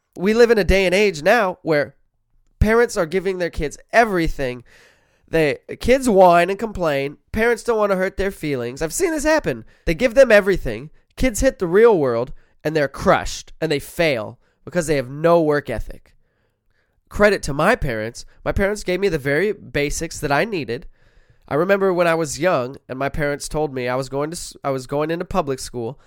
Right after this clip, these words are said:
and they told me they would buy me one pair of shoes and one pair of jeans each year, and then the rest was on me. Figure it out. They didn't tell me how to figure it out. They said, you know, "You can make money or figure it out, get a job, whatever."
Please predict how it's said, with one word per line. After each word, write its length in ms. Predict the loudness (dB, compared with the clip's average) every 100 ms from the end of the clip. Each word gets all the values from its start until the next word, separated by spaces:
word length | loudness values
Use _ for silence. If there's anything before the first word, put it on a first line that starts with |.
| _ _ _ _
and 100 | -4
they 120 | -2
told 340 | 0 2 0 -2
me 260 | -10 -12 -18 _ _
they 120 | -2
would 120 | -2
buy 180 | -2 -2
me 120 | -4
one 200 | -4 -6
pair 200 | -2 0
of 120 | -2
shoes 460 | -4 -8 -8 -8 -12 -12
and 140 | -6
one 140 | -6
pair 200 | -4 -2
of 100 | -2
jeans 480 | -2 -4 -4 -8 -18 _
each 240 | -10 -10 -8
year, 280 | -8 -8 _ _ _ _ _ -8
and 120 | -6
then 160 | -6
the 80 | -6
rest 240 | -6 -6 -6
was 120 | -2
on 180 | -2 0
me. 280 | -4 -6 _ _
Figure 260 | -8 -2 2
it 60 |
out. 280 | 4 4 -2 _ _ _ _ -8
They 80 |
didn't 80 | -2
tell 100 | 0
me 100 | 2
how 180 | 2 2
to 80 | 2
figure 240 | -2 -4
it 60 | 0
out. 200 | 0 -2
They 60 |
said, 220 | -8 -12 -14 _ _ _
you 100 | -14
know, 200 | -12 -14 -16 -12
"You 120 | -10
can 280 | -10 -12 -16 _ _ _
make 200 | -6 -6
money 300 | -4 -4 -4
or 240 | -8 -12 -16 _
figure 260 | -4 0
it 60 | 0
out, 180 | -2 -6
get 120 | -6
a 40 |
job, 300 | -4 -4 -4
whatever." 400 | -6 -6 -8 -16